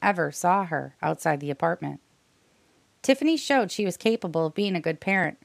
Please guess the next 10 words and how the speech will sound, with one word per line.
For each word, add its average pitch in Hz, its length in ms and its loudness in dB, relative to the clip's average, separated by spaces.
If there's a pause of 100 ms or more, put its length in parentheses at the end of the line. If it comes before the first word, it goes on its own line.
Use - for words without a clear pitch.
(500)
She - 180 -6
took 285 160 -4
very 233 240 4
good 226 200 -4
care 233 240 4
of 160 100 -6
her 196 160 -4
two - 180 -6
younger 170 320 -2
children 143 520 -6